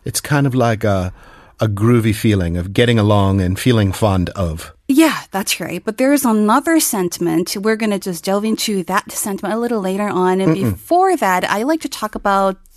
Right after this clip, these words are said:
Speaker 2: some of the T V programs, um, actually longest running T V programs.
Speaker 1: Okay.
Speaker 2: Mm-hmm. Because, you know, watching, uh, Korean television, it could be one of the easiest ways to get to know what kind of, uh,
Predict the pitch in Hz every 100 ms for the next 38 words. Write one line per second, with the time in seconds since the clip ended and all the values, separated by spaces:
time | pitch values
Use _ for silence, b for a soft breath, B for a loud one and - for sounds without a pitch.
0 | - - - - - 277 311 196 - -
1 | 190 202 196 - 202 190 165 - - 190
2 | - B B - 185 180 214 - 226 202
3 | 190 190 220 294 285 175 170 - - 170
4 | 180 180 175 175 165 - 165 160 160 170
5 | 156 143 - - - - - B B B
6 | B - 143 123 160 269 262 254 170 B
7 | B - 339 339 392 370 262 254 339 269
8 | 214 302 - 349 330 330 - - 233 214
9 | - 262 285 285 262 226 220 220 214 214
10 | 214 208 233 - - 208 202 202 196 175
11 | 175 185 185 175 160 185 170 165 - -
12 | 190 226 226 226 220 - 180 165 - 190
13 | 180 175 196 196 214 190 180 B B B
14 | - 175 170 170